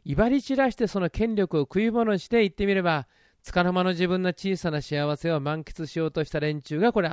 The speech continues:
集まってるんですよね。ですから、そういうところをね、アメリカにもしっかり足元見透かされてしまっていて、こいつら危ないぞと、何をすっか分かんないと、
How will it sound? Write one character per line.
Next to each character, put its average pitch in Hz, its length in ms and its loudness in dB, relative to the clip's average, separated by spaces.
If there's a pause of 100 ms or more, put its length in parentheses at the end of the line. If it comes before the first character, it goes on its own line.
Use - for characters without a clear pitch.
集 - 120 -12
ま 254 80 -4
っ 269 40 -8
て - 140 -4
る 151 80 -2
ん 127 60 -10
で 120 60 -14
す 113 60 -16
よ 123 80 -14
ね。 131 240 -8 (420)
で 190 80 -6
す - 80 -12
か 180 80 -2
ら、 156 80 -2
そ 185 180 -4
う 233 60 0
い 240 60 0
う 240 80 -4
と 220 160 -6
こ 226 100 -2
ろ 202 80 0
を 165 40 -2
ね、 147 80 -4
ア 135 100 -2
メ 185 100 -4
リ 202 80 -4
カ 208 100 -4
に 190 100 -4
も 160 80 -6
し - 180 -14
っ - 60 -20
か - 120 -6
り 294 60 -2
足 208 140 -2
元 190 220 -6
見 143 100 -8
透 - 80 -18
か 170 100 -6
さ 160 80 -4
れ 160 80 -2
て 156 100 -8
し 160 120 -12
ま 151 80 -6
っ 147 60 -8
て 156 120 -6
い 143 80 -6
て、 151 340 -4 (300)
こ 143 140 -8
い 190 60 -4
つ 247 100 -4
ら 208 260 -2
危 180 120 -8
な 339 120 -10
い 330 80 -6
ぞ 156 140 -4
と、 117 280 -12 (300)
何 214 260 -6
を 392 60 -4
す - 100 -14
っ - 20 -20
か 165 120 -4
分 151 100 -4
か 151 100 -4
ん 147 40 -10
な 139 80 -10
い 131 80 -14
と、 123 220 -16